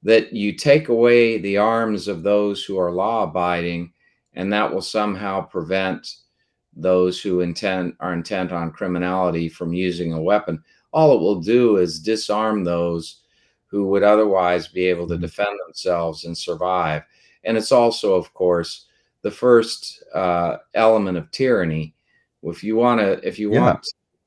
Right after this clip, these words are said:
Speaker 1: take away the people's liberties, the first thing you do is disarm them.
Speaker 2: Yeah, take away their ability to defend themselves against, uh, uh, you know, more powerful fo-, forces, more powerful than they are. For instance, you know, those, you know,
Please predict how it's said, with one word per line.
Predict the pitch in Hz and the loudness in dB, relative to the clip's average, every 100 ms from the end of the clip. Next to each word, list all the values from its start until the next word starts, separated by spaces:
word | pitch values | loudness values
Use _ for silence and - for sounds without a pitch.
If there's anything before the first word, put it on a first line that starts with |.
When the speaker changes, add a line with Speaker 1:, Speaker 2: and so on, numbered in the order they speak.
| _ _ _ | _ _ _
Speaker 1:
take | - 135 113 | 2 2 4
away | 113 107 101 | 2 4 2
the | 87 | -2
people's | 113 87 90 80 | -8 -6 -6 -6
liberties, | 101 113 101 87 87 80 | -2 -2 -2 -2 -4 -8
the | 95 | -12
first | - 113 107 | -4 -4 -4
thing | 107 92 | -6 -8
you | 87 | -6
do | 87 82 | -6 -6
is | 80 | -6
disarm | 87 82 98 98 98 85 | -8 -8 -8 -6 -6 -6
them. | 71 71 _ 117 | -10 -16 _ 2
Speaker 2:
Yeah, | 143 135 | 4 4
take | - 143 143 | 4 4 6
away | 135 | 6
their | 131 123 | 8 6
ability | 110 120 123 123 | 6 6 6 6
to | 104 | 4
defend | 98 - 139 151 | 0 4 6 6
themselves | 131 110 113 104 92 | 4 4 4 4 2
against, | 104 107 98 - 117 | 0 0 0 -2 0
uh, | 98 | 0
uh, | 85 107 101 92 - | 0 -2 -2 -4 -2
you | 120 | -2
know, | 98 | -2
more | 113 | -4
powerful | - 127 123 123 - 120 98 | -4 2 2 2 2 0 0
fo-, | - 131 - | 0 0 2
forces, | 131 156 - 76 64 - | 4 4 4 -2 -6 -8
more | 113 123 | 2 2
powerful | - 120 117 - 113 | 4 2 0 0 0
than | 104 | 2
they | 104 127 | 4 4
are. | 98 80 | 4 2
For | - | 0
instance, | 101 98 104 - | -4 -4 -8 -6
you | 104 | -4
know, | 98 92 | -2 -2
those, | 101 104 98 | -2 -2 -2
you | 120 | -4
know, | 92 | -4